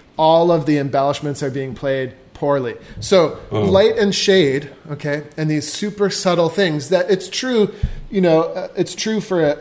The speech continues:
Speaker 1: an advanced player. That's gonna take you, you know, light and shade is gonna take you from ninety-five percent to a hundred, maybe.
Speaker 2: Yeah.
Speaker 1: Okay, but, you know, most folks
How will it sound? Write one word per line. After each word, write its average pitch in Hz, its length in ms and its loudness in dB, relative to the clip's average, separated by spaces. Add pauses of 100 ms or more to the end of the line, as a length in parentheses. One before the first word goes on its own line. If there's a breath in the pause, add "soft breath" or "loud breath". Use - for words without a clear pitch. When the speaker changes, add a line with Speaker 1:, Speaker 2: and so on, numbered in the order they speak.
Speaker 1:
an 156 120 0
advanced 156 520 -2
player. 147 460 -2 (840)
That's 185 220 -2
gonna 202 180 0
take 170 280 0
you, 147 320 0
you 160 80 0
know, 143 120 0
light 190 280 2
and 165 100 -2
shade 165 280 2
is 147 100 -2
gonna 156 160 -4
take 160 260 -6
you 160 80 -2
from 139 260 -8
ninety-five 143 720 -2
percent 139 460 -6 (400 loud breath)
to 147 240 2
a 135 40 0
hundred, 117 520 -6 (300)
maybe. 135 340 -4
Speaker 2:
Yeah. 98 200 0 (380 loud breath)
Speaker 1:
Okay, 160 280 2
but, - 360 0 (400)
you 165 120 -4
know, 135 320 2
most 190 360 -4
folks - 580 0